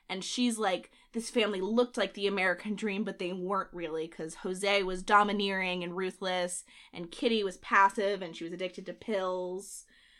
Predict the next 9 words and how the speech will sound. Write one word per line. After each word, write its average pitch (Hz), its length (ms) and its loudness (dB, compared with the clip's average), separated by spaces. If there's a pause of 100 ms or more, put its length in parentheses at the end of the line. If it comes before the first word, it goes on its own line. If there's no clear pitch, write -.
(280)
Um, 175 320 6 (100)
and 185 380 -2
Abramson 226 580 6
really 196 220 0
tries 180 300 -2
to 180 100 -8
create 180 340 -4
this 180 280 -8
image 190 440 -2